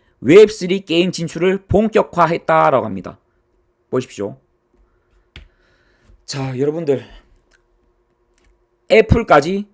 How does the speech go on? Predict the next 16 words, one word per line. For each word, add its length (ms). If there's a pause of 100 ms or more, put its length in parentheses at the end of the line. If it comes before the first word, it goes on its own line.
등장했습니다. 680 (320)
메타버스판 1120 (440)
흔들 360
무기를 380
꺼낸 340
애플. 520 (260)
이런 240
것들을 240
통해서 360
뭡니까, 320
여러분들? 460 (680)
에이아이로 580
공간 440
컴퓨팅, 400
이게 160
새로운 480